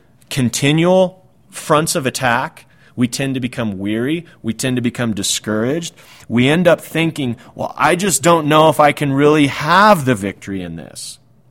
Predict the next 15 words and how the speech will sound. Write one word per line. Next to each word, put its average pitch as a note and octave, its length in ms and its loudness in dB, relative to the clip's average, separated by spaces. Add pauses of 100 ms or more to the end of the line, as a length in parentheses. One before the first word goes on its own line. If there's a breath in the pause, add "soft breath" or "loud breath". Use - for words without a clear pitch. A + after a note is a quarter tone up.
(640)
Well, A#2+ 140 -6
listen, C3+ 380 -4 (360 soft breath)
what F#3 320 0
Jesus F3 540 -2
did C#3 300 0
in C#3 120 0
defeating D#3+ 500 -4
the C3 80 -2
devil A#2 420 0
wasn't E3+ 360 0
just F#3+ 260 -4
to D#3 100 -6
secure D3 600 -6
us B2+ 160 -2
positionally. G2+ 840 -10